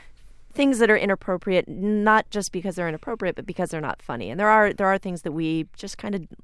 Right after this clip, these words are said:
don't touch, that we don't go near. The Secret Service scandal, obviously, um, I,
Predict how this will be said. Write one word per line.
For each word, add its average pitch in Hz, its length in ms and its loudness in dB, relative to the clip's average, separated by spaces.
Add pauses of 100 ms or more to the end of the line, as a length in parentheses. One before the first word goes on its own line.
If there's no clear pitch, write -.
(120)
don't 175 300 -4
touch, - 400 -6
that 147 60 -6
we 151 80 -4
don't 151 180 -4
go 151 80 -4
near. 135 120 -4
The 190 60 -6
Secret 220 320 -2
Service 392 320 -2
scandal, 156 480 -4
obviously, 156 800 -4 (400)
um, 151 460 -4 (400)
I, 190 100 -2